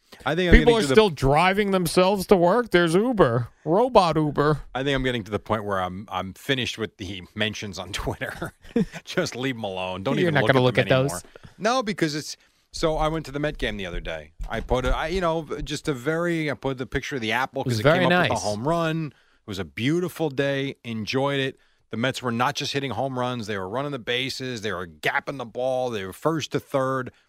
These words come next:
Speaker 1: They were, they were a fun team. And I prefaced it by saying, "I get it. It's only two
Speaker 2: Right.
Speaker 1: games,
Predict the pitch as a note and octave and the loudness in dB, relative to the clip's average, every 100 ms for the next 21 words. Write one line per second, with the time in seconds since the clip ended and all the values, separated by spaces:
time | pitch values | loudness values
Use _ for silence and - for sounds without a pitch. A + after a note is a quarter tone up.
0 | _ - F3+ F3+ F#3 F3+ - _ _ _ | _ -6 -2 0 0 -2 -8 _ _ _
1 | A#2 A#2+ B2+ A#2 - A2+ A2+ E3 C3 - | -6 -2 -2 -4 -2 -2 -2 -4 -6 -8
2 | A2 G#2+ G#2 A2 G#2 _ _ - A2+ - | -4 -2 0 -2 -8 _ _ -4 -4 -2
3 | A#2+ - C3+ C3 C3+ - A#2 F#2+ F#2+ G2+ | -8 -8 -6 -4 -4 -4 -4 -2 -4 -6
4 | _ _ _ _ - A2+ A2 F#2 C#3 C3 | _ _ _ _ -4 -4 -4 -4 -2 0
5 | A#2 A2+ - C3 B2+ C#3 C3+ - D#3+ C#3+ | -2 -4 -6 -6 -4 -4 -6 -4 -4 0
6 | B2+ C3 A2 A#2+ - | 4 4 4 -2 -8